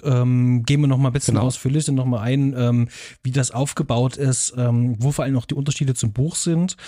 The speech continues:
Speaker 1: Und, ähm, würde jetzt vielleicht noch ganz kurz, bevor wir richtig tief einsteigen, noch mal, ähm, an dich, Thomas, noch mal. Du hast dich, ähm, mit, äh, diesem gesamten Franchise auseinandergesetzt. Und ich wusste bis vor ein paar Monaten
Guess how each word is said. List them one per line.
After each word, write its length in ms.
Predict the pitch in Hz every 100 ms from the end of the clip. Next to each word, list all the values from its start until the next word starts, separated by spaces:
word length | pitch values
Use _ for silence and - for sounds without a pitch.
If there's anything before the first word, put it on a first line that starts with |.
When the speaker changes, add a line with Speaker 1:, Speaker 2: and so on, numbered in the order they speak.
| - - - -
Speaker 1:
Und, 640 | - 139 131 127 127 123 -
ähm, 480 | 139 127 123 120 113
würde 160 | 156
jetzt 140 | 180 -
vielleicht 240 | 156 156
noch 100 | 151
ganz 220 | 135 156
kurz, 200 | - 156
bevor 300 | - 143 147 123
wir 40 |
richtig 280 | 175 - 131
tief 240 | - 180
einsteigen, 640 | - 135 - 147 131 139 139
noch 180 | 135
mal, 360 | 135 123 127 120
ähm, 140 | 117
an 100 | 107 110
dich, 160 | 160
Thomas, 340 | - 143 135 131
noch 60 |
mal. 180 | 120 117 - - -
Du 140 | 135 127
hast 240 | 170 -
dich, 160 | 156 -
ähm, 340 | 143 139 120 - _ - - -
mit, 280 | 135 - -
äh, 220 | 139 127
diesem 380 | 120 135 131 - -
gesamten 540 | 127 - 131 151 127
Franchise 760 | - 123 196 - 165 113 104 -
auseinandergesetzt. 760 | 120 127 117 107 107 104 -
Und 80 | 127
ich 100 | 113
wusste 280 | 156 233 196
bis 120 | 180
vor 120 | -
ein 60 | 165
paar 100 | 156
Monaten 500 | 143 180 170 160